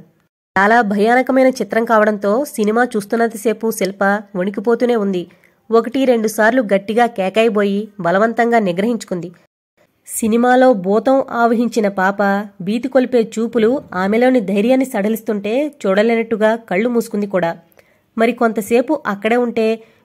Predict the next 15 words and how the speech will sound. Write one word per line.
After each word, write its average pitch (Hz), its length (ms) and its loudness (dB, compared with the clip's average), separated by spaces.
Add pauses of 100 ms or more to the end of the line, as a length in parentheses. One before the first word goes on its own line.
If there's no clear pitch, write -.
(100)
గుండె 233 380 2
ఆగిపోయేది 254 640 2
ఖాయమనిపించడంతో, 220 1000 -2 (300)
'వెళ్ళిపోదామండి, 214 880 2
నాకు 202 200 -4
భయంగా 208 400 2
ఉంది' 233 380 -2 (120)
అంటూ 190 300 -4
కిరీటిని 202 500 -2
తొందరపెట్టింది. 180 760 -4 (640)
సినిమా 277 460 0
ఏకాగ్రతగా 247 680 2
చూస్తున్నా 240 640 -4 (160)
చాలాసేపటి 233 600 0
నుండి 214 340 -2